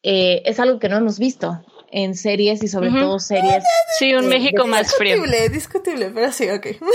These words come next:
Speaker 1: A ver,
Speaker 2: No,
Speaker 1: sí,
Speaker 2: pero sí un
Speaker 1: sí,
Speaker 2: poquito
Speaker 1: sí.
Speaker 2: más sobrio, es real,
Speaker 3: Sí.
Speaker 2: un poquito más, más
Speaker 1: Sí.
Speaker 2: sobrio, un poquito, un poquito, un poquito, un poquito.
Speaker 3: Sí, o sea,
Speaker 1: <laughs> Sigue teniendo un filtro, pero no es el filtro amarillo desierto que vemos en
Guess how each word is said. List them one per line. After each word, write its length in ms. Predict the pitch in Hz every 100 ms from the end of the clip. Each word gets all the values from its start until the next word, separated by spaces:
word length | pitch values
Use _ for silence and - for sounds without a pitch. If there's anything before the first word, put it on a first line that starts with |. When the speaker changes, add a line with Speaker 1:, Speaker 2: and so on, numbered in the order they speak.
| 480 508 381 427 330 370 - _ _ _ _ _
Speaker 1:
A 100 | 277
ver, 100 | 285
Speaker 2:
No, 80 | 359
Speaker 1:
sí, 60 |
Speaker 2:
pero 120 | 359 311
sí 60 | 311
un 40 |
Speaker 1:
sí, 20 | 320
Speaker 2:
poquito 260 | 311 427
Speaker 1:
sí. 60 | 262
Speaker 2:
más 200 | 254 254
sobrio, 360 | 254 220 202 208
es 100 | 220
real, 240 | 220 208
Speaker 3:
Sí. 60 | -
Speaker 2:
un 60 |
poquito 280 | 233 233 226
más, 540 | 208 196 - - - -
más 240 | - 233 240
Speaker 1:
Sí. 60 |
Speaker 2:
sobrio, 180 | - 440
un 60 | 285
poquito, 380 | 285 285 226
un 160 | 247 208
poquito, 400 | 233 226 185 180
un 80 | 196
poquito, 300 | 196 - - -
un 80 | -
poquito. 120 | 415
Speaker 3:
Sí, 300 | 415 392 359
o 200 | 339 381
sea, 280 | 440 - 370 330 403
Speaker 1:
<laughs> 200 | - _
Sigue 220 | 359 370 -
teniendo 320 | 302 285 320
un 60 |
filtro, 400 | 294 285 254 285 285
pero 200 | 202 202
no 80 |
es 100 | 233
el 100 | 269 269
filtro 280 | 226 220
amarillo 380 | 240 196 185 208
desierto 500 | 196 180 208 196 214
que 80 | 196
vemos 380 | 180 185 202 -
en 240 | 175 -